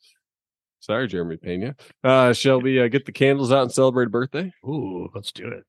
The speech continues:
Speaker 1: It's a happy heavenly birthday to Yankee great and Hall of Famer Tony Lazzeri, born on December the eighth, uh, sixth, nineteen oh three.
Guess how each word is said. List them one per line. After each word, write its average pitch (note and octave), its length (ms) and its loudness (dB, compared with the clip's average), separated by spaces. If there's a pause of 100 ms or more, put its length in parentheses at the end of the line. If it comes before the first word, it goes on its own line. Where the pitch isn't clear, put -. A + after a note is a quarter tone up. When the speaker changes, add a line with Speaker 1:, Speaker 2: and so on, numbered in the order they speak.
Speaker 1:
It's A2 220 2
a G#2 160 6
happy C3 340 4
heavenly C3+ 340 6
birthday G2 460 0
to - 320 2
Yankee G2+ 580 0
great G2+ 400 2
and F#2 280 0
Hall G2+ 240 4
of - 80 -2
Famer G2+ 340 4
Tony G2+ 380 4
Lazzeri, F2+ 600 2
born F#2+ 360 2
on E2 240 -4
December - 500 -4
the F#2+ 240 -4
eighth, - 180 -8 (120)
uh, F2+ 200 2
sixth, - 380 -2
nineteen F#2+ 360 0
oh F#2 120 2
three. G#2+ 360 -2